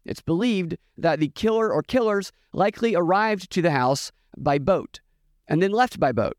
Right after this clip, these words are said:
obviously because they took her, went up the lake, and, and dumped her body. Okay, so that's the creepy unsolved murder from nine years ago, and it's back in the news today because with the help of a new forensic D N A testing lab in Texas,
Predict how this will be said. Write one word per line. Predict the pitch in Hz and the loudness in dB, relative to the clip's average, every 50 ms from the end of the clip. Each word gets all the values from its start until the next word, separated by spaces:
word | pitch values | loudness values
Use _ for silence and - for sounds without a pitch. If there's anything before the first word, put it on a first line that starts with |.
| _ _ _ - | _ _ _ 0
obviously | 170 190 208 185 160 131 - 131 139 151 | 0 2 2 2 0 -2 0 0 0 0
because | 113 - 139 127 | 0 -2 -2 0
they | 151 151 | 0 -2
took | 143 - 170 165 - | 0 0 -2 0 0
her, | 165 160 170 196 190 _ _ _ _ _ _ | 0 0 0 -2 -4 _ _ _ _ _ _
went | - - 151 165 | -6 -2 0 0
up | 180 180 - | 0 0 0
the | 190 175 165 147 | 0 2 2 2
lake, | 127 147 151 151 - - | 2 2 2 2 0 0
and, | 139 - | -2 0
and | - 143 135 104 156 151 135 | 0 0 0 2 0 0 0
dumped | 143 131 - | 0 0 0
her | - | 0
body. | 147 208 226 214 - - - _ _ _ _ _ - - | 0 2 0 0 -2 -6 -10 _ _ _ _ _ -2 0
Okay, | 185 208 226 170 123 | 2 2 2 0 -2
so | 123 - 202 185 170 - - | 0 2 2 2 2 0 -2
that's | - 139 185 214 - - | 0 0 0 0 0 0
the | - 220 185 170 147 - - _ - | 0 2 2 2 0 -2 -4 _ -6
creepy | - 185 185 196 208 196 170 | -2 -2 -2 0 0 0 0
unsolved | 175 185 170 - 185 175 175 160 147 | 0 0 0 0 0 0 0 0 0
murder | 151 156 170 190 220 233 | 0 0 2 2 0 -2
from | 208 - 185 170 160 147 101 | 0 0 0 0 0 0 0
nine | 120 139 147 147 160 160 | 0 0 0 2 0 0
years | 151 151 165 156 165 | 0 0 0 0 0
ago, | 165 185 196 202 208 190 | 0 0 2 2 0 0
and | - 147 151 143 139 135 131 110 107 | 0 0 0 0 0 0 -2 -4 -4
it's | - | -6
back | - - 139 139 147 - | -2 -2 0 0 0 0
in | 160 147 | 0 2
the | 147 | 2
news | 139 147 147 139 - | 2 2 0 0 0
today | - 127 127 131 143 175 196 190 _ _ _ _ _ - | 0 0 2 2 2 0 -2 -4 _ _ _ _ _ -4
because | - 156 - 160 143 139 135 117 110 | -4 0 0 2 2 2 0 0 -2
with | 113 117 147 180 185 | 0 2 2 0 2
the | 180 170 | 0 0
help | 143 151 160 185 185 - | 2 2 2 0 0 -2
of | 85 131 135 135 131 101 | 0 0 2 2 0 0
a | 117 131 131 131 127 117 110 - - | 0 0 2 2 2 0 0 -2 -2
new | 120 123 120 135 156 175 180 | -2 0 2 2 2 2 0
forensic | 160 - - 147 151 156 156 151 156 117 113 | -2 -2 -2 0 0 0 0 0 -2 -2 0
D | 123 139 147 | 0 0 2
N | 151 143 | 2 2
A | 143 139 127 | 2 0 -2
testing | 120 - - 131 135 - - 156 151 | -2 0 -2 -2 -2 0 -2 -2 0
lab | 143 147 147 151 147 123 - | 2 2 2 0 0 -2 -2
in | 123 120 117 | -4 -4 -4
Texas, | - - 135 147 - - 226 226 - - | -2 -2 -2 -2 0 0 -2 -2 -2 -4